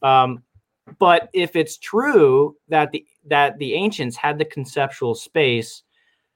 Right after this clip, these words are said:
to accept the existence of group persons, this analogy does not work. The argument does not work. It collapses.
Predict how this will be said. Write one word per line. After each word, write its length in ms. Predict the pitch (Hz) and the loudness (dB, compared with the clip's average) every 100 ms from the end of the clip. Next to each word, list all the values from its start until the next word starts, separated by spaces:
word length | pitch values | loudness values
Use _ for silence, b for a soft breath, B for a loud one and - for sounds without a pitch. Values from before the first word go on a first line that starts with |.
| _ - | _ -2
to 180 | 165 | 0
accept 600 | 143 - - 151 156 - _ _ _ | 0 -2 -2 0 0 -2 _ _ _
the 100 | 147 | -6
existence 380 | 135 139 151 135 | -2 -2 -2 -6
of 100 | 120 | -6
group 220 | 131 120 | -4 -6
persons, 540 | 170 190 202 110 107 - _ | 0 -2 0 -4 -6 -10 _
this 260 | 135 - 202 | -2 -2 0
analogy 400 | 143 147 143 117 | 0 0 0 -2
does 200 | 107 104 | -4 -2
not 180 | 92 98 | -8 -4
work. 260 | 156 - | -4 -6
The 100 | - | -4
argument 400 | 107 147 143 101 | 0 0 0 -4
does 160 | 104 95 | -4 -4
not 160 | 98 98 | -6 -2
work. 200 | 156 107 | -2 -2
It 120 | - | -8
collapses. 580 | 107 120 160 - - | -2 0 0 -4 -14